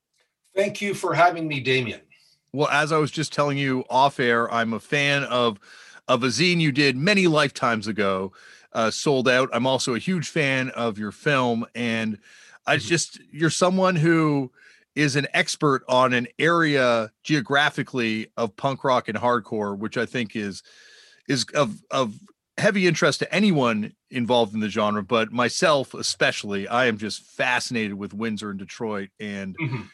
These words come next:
Speaker 2: can't wait to nerd out with you about this stuff.
Speaker 1: All right, all right. Well, I'm, I'm, I'm the head nerd, I mean, as far as that goes, so let's, let's, let's run with it.
Speaker 2: Well, let's start this off the way they all start off, which is, Otto, how did you get into punk? Do you remember the first time you ever came across the genre?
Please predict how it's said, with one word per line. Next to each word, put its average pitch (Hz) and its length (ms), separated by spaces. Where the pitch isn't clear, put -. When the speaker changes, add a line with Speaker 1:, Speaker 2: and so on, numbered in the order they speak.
Speaker 2:
can't 147 200
wait 135 140
to 127 60
nerd 117 240
out 104 140
with 92 120
you 92 120
about 85 240
this 85 120
stuff. 85 300
Speaker 1:
All 156 140
right, 127 260
all 120 120
right. - 300
Well, - 220
I'm, 131 140
I'm, 143 240
I'm 143 240
the 135 200
head 135 200
nerd, 135 400
I 123 60
mean, 123 120
as 117 100
far 120 140
as 107 80
that - 220
goes, 98 280
so 104 280
let's, 120 180
let's, 131 300
let's 135 200
run 135 140
with 107 120
it. 98 160
Speaker 2:
Well, 147 160
let's 175 200
start 185 220
this 165 160
off 156 220
the 160 60
way 143 140
they 131 140
all 156 200
start 107 280
off, 95 280
which 110 160
is, 110 220
Otto, 143 420
how 196 180
did 147 240
you 110 60
get 98 120
into 95 100
punk? 82 320
Do - 80
you 113 60
remember 107 180
the - 40
first 143 280
time 135 160
you 110 120
ever 113 220
came 104 180
across 98 340
the 101 120
genre? 78 380